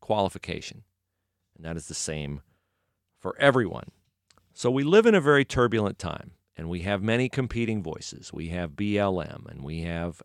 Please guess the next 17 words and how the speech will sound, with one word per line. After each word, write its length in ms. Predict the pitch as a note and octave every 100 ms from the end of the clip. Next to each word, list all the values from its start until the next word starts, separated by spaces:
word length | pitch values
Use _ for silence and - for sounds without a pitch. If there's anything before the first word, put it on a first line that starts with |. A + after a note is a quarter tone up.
| -
Antifa, 760 | F2 G2 - E2+ - - - -
and 120 | E2
we 180 | E2+ F2+
have 300 | F#2+ F#2 E2
Trumpism, 680 | - F#2 D#2 - - - -
and 120 | _ D#2+
we 100 | D#2+
have 280 | F2 F2+
America 460 | F2 F#2+ F#2+ F#2+ G2+
First, 460 | - - - - -
and 100 | E2
we 100 | D#2+
have 160 | E2+
maga, 640 | F2 G2+ G#2 F2+ C#2+ - -
and 180 | - D#2+
we 100 | D#2+
have 380 | F2+ F#2 F2+